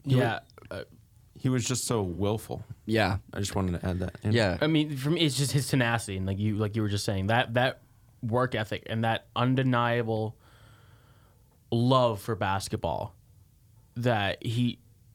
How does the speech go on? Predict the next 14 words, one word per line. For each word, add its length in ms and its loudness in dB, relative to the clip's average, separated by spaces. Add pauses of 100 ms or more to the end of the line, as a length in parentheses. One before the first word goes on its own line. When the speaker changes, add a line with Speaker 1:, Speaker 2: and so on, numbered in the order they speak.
(560)
Speaker 2:
there's 180 2
nothing 280 2
he 160 2
wanted 400 0
more 360 0
than 240 -8
to 80 -2
win 420 -2 (560)
and 80 0
to 60 0
be 100 -2
the 120 -2
best. 480 -4
And, 500 -2